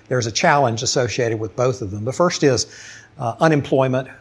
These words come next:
way down from the peak of thirteen and a half percent to four point one percent last month. Uh, but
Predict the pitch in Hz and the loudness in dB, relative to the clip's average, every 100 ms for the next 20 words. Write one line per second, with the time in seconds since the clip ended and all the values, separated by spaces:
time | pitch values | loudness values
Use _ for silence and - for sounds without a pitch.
0 | _ _ - 151 160 131 113 107 104 117 | _ _ 0 4 6 4 4 0 -4 -6
1 | 104 135 117 113 98 123 110 127 107 107 | -6 -2 -2 -4 -4 -4 -4 -6 -6 -6
2 | 110 110 104 - 110 - 107 110 - - | -2 -2 -4 -6 -6 -4 -4 -4 -10 -4
3 | 131 123 135 110 113 117 117 110 131 113 | -2 -2 -2 -2 -4 -6 -4 -6 -6 -6
4 | 110 110 104 - 113 107 - - _ - | -6 -6 -6 -6 -6 -6 -10 -20 _ -4
5 | 117 107 104 - - - _ 123 165 139 | -2 0 -2 -8 -20 -20 _ 2 6 6
6 | 135 - | 4 -4